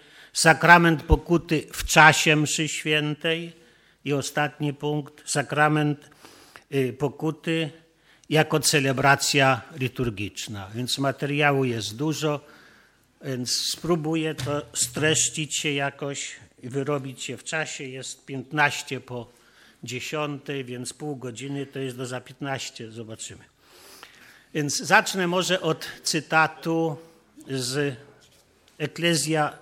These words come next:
de Eucharistia, encykliki Jana Pawła drugiego,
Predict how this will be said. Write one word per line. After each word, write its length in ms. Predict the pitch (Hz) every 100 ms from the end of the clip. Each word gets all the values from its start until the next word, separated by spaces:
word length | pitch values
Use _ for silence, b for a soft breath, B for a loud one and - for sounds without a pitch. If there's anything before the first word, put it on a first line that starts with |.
| -
de 280 | 123 143 139
Eucharistia, 1040 | 139 135 131 131 131 - - 147 147 147 139
encykliki 720 | 127 113 - 127 - 139 139 131
Jana 220 | 123 123
Pawła 320 | 135 123 120
drugiego, 580 | 107 117 156 156 151